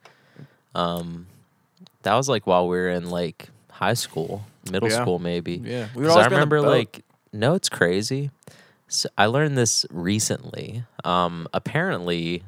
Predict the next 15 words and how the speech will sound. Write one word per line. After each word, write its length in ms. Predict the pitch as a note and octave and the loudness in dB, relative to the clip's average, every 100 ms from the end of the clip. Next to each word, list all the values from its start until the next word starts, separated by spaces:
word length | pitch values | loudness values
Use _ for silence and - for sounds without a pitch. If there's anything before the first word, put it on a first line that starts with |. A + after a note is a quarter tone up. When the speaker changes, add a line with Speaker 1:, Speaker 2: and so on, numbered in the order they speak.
| B2 - | -16 -4
Speaker 1:
school, 760 | - - - G2 A#2 B2+ B2+ _ | -2 0 0 0 0 -2 -4 _
schools 520 | - - A2+ A#2 C3 | -4 -2 0 0 0
have 220 | - G#2 - | 0 0 -2
different 380 | F#2+ A2 F2 | -4 -4 -4
guidelines 720 | E2+ E2+ F#2 F2+ E2+ E2 E2 - | 0 2 2 0 -2 -2 -4 -8
for 140 | F2+ | -6
nutritional 640 | E2 E2 - A2+ - F2 | -8 -8 -4 -4 -4 -8
things. 560 | - F2 E2 E2 D#2+ - - - - _ - | -4 -4 -4 -8 -10 -10 -14 -20 -20 _ -6
So 680 | - G2 F2+ E2+ E2+ - - - | -2 0 2 2 -2 -4 -14 -4
companies 640 | A#2 A#2+ B2+ A#2 A2 F#2+ | -4 -2 -4 -4 -4 -2
like 260 | F2+ E2+ - | -2 -2 -2
Hostess 840 | G2 G#2 - - G#2 G2+ - - - | -2 0 0 0 -2 0 -2 -4 -8
and 520 | - F2 F2 E2+ E2+ E2 | -8 -6 -4 -6 -8 -10
Little 320 | F2 F#2+ F#2 | -2 0 0
Debbie's 880 | E2 F2 F2 F#2+ F#2+ F#2 F#2 F2+ | 2 0 0 0 0 0 -2 -4